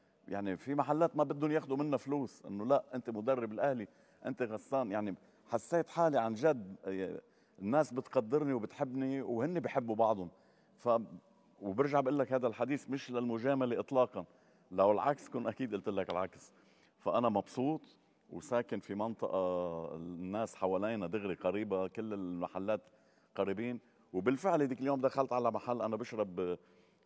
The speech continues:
الكوك، ما لقيت كوك، اشتريت بيبسي ثمانية قناني.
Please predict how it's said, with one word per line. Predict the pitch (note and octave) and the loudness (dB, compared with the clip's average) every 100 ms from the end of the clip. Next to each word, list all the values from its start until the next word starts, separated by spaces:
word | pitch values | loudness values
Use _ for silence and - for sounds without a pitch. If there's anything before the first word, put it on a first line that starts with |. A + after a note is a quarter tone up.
| - | -10
الكوك، | F2 C3+ A#2 - | 0 2 2 2
ما | A2+ | -2
لقيت | B2+ B2+ | 0 -2
كوك، | - B2 - | -2 -4 -4
اشتريت | - - A2+ B2 - | -12 -4 0 2 2
بيبسي | C3 - - F#2 G2+ | 2 2 -6 -10 -8
ثمانية | G#2 A2 A#2 | -6 -4 -4
قناني. | - G2 F2 F2+ A2 | -4 -2 -2 -4 -8